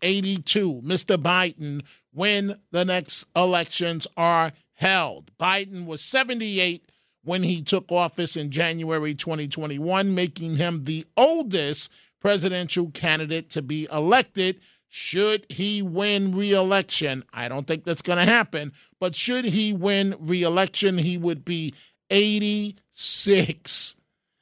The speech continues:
at the end of a second term. Nearly seventy-five percent of voters, two-thirds of Democrats, say the chief executive is too old to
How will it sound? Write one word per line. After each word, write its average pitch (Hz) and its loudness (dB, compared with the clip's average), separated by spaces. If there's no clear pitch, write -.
at 175 0
the 160 -10
end 190 0
of 165 -2
a 156 -2
second 175 -2
term. 135 -4
Nearly 202 2
seventy-five 190 0
percent 175 -2
of 147 -4
voters, 190 2
two-thirds 208 0
of 135 -6
Democrats, 208 0
say 196 0
the 170 -4
chief 208 -4
executive 180 0
is 202 2
too 220 0
old 202 4
to 202 -2